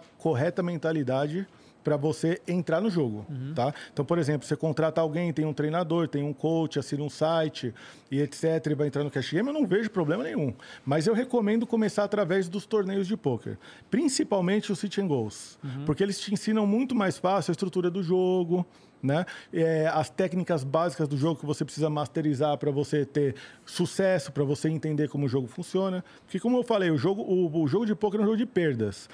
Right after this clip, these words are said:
Speaker 1: mas você também não quer perder toda hora, você também quer participar do jogo, né? E ter retorno com o jogo. Então, o Sit and Go é a primeira forma de você ter mais retorno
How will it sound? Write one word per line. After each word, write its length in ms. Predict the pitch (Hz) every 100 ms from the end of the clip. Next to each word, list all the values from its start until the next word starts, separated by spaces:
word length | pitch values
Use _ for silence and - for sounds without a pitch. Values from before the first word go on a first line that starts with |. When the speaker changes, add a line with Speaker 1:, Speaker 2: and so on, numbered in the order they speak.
| -
Speaker 1:
mas 100 | 135
você 60 | 180
também 240 | 214 208
não 120 | 226
quer 140 | 226 214
perder 600 | 226 208 156 190 214 214
toda 220 | - 208 220
hora, 240 | 208 139
você 120 | -
também 280 | 131 139 151
quer 180 | 185 165 135 - - - _
participar 760 | 180 190 - 214 185 - 170 180
do 140 | 151
jogo, 460 | 123 139 180 196 226 - -
né? 260 | 135 170 180 -
E 100 | -
ter 320 | 147 185 208 208
retorno 760 | 208 247 208 196 151 110 101 - - -
com 220 | - 143
o 60 | 139
jogo. 320 | 120 120 113
Então, 280 | 143 139 202
o 40 | 220
Sit 220 | 208 -
and 80 | 202
Go 200 | 185 214
é 80 | -
a 60 | 233 - - -
primeira 440 | 190 180 214 254
forma 420 | - 185 202 220 - - -
de 100 | 160
você 400 | 175 190 196 208 - - -
ter 120 | 190 190
mais 280 | 180 208
retorno 720 | 180 208 208 180 180 143 117